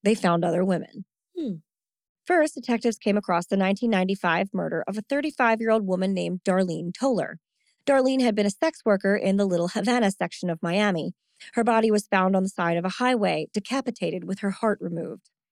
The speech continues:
Speaker 1: Her body was then carefully wrapped in a blanket, then wrapped in plastic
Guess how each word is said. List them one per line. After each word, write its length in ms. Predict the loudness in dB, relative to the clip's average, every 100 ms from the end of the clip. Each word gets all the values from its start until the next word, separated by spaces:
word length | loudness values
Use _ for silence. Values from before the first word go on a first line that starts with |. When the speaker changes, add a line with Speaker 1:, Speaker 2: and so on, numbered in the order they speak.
| _ _ _
Speaker 1:
Her 80 | 0
body 280 | 2 4 2
was 120 | 0
then 180 | 0 -2
carefully 460 | -2 -4 -2 -4
wrapped 300 | -2 -4 -6
in 40 | -6
a 60 |
blanket, 500 | -4 0 0 2 0 -2 _ _
then 140 | 0 2
wrapped 280 | 0 -2 -6
in 140 | -8
plastic 440 | -2 -2 0 -4